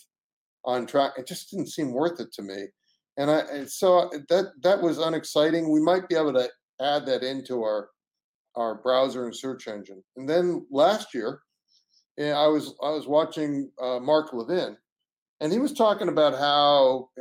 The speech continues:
I don't think he wasn't talking to me, but I was thinking about the skills that I could bring to the table. 'Cause he said, "Hey, if you have a skill you can bring to the table, it has to do with being a patriot." And I thought, you know,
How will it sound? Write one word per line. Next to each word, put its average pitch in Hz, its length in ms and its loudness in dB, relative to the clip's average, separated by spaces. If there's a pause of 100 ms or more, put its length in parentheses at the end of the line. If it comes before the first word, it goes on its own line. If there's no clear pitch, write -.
(100)
I 156 100 0
don't 156 180 -2
think - 160 -12
he 165 80 -6
wasn't 113 280 -10
talking 110 320 -4
to 101 60 -18
me, 143 180 -4
but 107 200 -4
I 117 120 0
was 107 180 -10
thinking 226 260 -2
about 117 320 0 (760)
the 135 80 -6
skills 139 420 -2
that 127 100 -2
I 123 120 2
could 117 180 -8
bring 120 220 -4
to 110 100 -10
the 104 120 -14
table. 110 500 -8
'Cause 151 140 -2
he 147 60 -6
said, 190 180 0
"Hey, 202 160 2
if 170 100 -2
you 175 80 0
have 240 140 0
a - 80 -2
skill 165 380 -2
you 143 120 4
can 113 120 -8
bring 131 220 -4
to 120 100 -4
the 107 120 -12
table, 117 560 -6 (440)
it 147 40 4
has 151 160 2
to 143 80 -6
do 131 180 -2
with 117 200 0
being 117 180 -2
a 101 40 -4
patriot." 135 640 -6
And 127 120 -8
I - 20 -20
thought, 147 240 -2
you 180 60 -10
know, 143 320 0